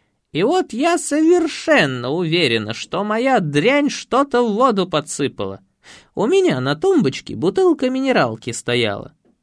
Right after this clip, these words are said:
Я из неё попила, вмиг уснула. Очнулась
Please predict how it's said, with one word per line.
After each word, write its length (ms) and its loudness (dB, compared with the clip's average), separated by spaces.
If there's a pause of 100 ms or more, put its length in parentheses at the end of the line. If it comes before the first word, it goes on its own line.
(120)
Я 220 -4
из 200 2
неё 320 0
попила, 560 -2 (480)
вмиг 680 0
уснула. 600 -2 (360)
Очнулась 840 -2